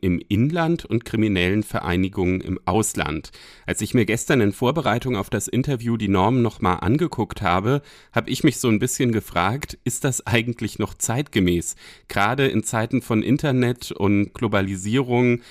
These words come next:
Grenzen, die, ähm, zumindest innerhalb Europas ver-,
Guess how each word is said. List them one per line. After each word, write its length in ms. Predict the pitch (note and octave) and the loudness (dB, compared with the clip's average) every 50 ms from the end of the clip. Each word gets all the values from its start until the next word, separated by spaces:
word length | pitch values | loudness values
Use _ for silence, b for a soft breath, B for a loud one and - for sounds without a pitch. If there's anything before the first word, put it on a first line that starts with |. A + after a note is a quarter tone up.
| B B B | B B B
Grenzen, 760 | - - G2+ G2 A2 B2 C3 - - - B2 B2 B2 A#2+ A2 - - | -8 -2 2 4 4 4 4 2 2 2 4 4 4 2 0 -2 -4
die, 260 | G#2 G2+ G2+ G2 G2+ | -4 -2 0 0 0
ähm, 380 | F#2+ - F2+ F#2+ F#2+ G2 G2 F#2+ | 0 0 0 2 2 2 0 -2
zumindest 440 | - - G#2 G#2 G#2+ G2+ - - | -2 0 0 2 2 0 -2 -2
innerhalb 340 | F2 G#2+ G#2 G2+ G2+ F#2+ - | -2 0 0 0 0 -2 -4
Europas 560 | - F2+ F2+ F2 G#2 A#2+ A#2+ - B2+ A2 - | -4 -4 -2 0 0 -2 0 -2 -4 -4 -4
ver-, 160 | - - G2 | -4 -6 -6